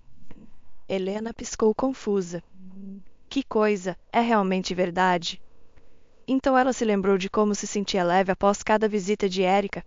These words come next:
como suas mãos estavam quentes, não apenas quentes, mas quase vermelhas. Helena tinha pensado na época que estava imaginando coisas por causa de sua doença.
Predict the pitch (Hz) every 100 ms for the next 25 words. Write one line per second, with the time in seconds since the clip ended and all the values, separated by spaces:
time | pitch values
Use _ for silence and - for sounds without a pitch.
0 | - 233 233 - 233 208 208 220 214 -
1 | 196 202 208 240 226 208 214 - - -
2 | 269 277 - 254 277 - 226 214 202 -
3 | - - - 180 - 214 214 220 233 214
4 | 185 170 - - - - - - - -
5 | - - - 214 254 302 - 277 262 233
6 | 208 220 208 190 180 196 - - 196 202
7 | - 202 220 254 262 226 220 247 - 226
8 | 247 262 - 240 220 202 190 202 208 -
9 | 220 214 202 180 180 -